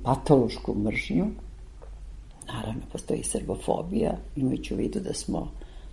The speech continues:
da kažem, i baštinici iste kulture, iste vere. I to me na neki način podseća na tu patološku mržnju određenih krugova u Beogradu prema svemu onome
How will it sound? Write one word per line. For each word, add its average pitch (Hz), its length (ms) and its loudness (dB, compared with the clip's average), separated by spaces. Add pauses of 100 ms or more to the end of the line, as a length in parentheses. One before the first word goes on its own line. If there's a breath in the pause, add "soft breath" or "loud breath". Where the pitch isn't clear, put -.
(120)
da 151 100 0
kažem, 143 400 0
i 135 60 4
baštinici - 840 2 (440)
iste 147 300 2
kulture, 156 440 6
iste - 360 2
vere. 190 340 4 (440 loud breath)
I 160 320 8 (460)
to 240 120 12
me 247 120 12
na 208 120 8
neki 214 260 8
način 185 320 6
podseća 170 600 6
na 147 220 6 (320)
tu 196 320 10 (480)
patološku 165 680 10
mržnju 156 600 8 (300 loud breath)
određenih 147 840 8 (240)
krugova 151 460 6
u 131 80 4
Beogradu 147 580 4
prema 143 300 2
svemu 170 480 4
onome 175 460 8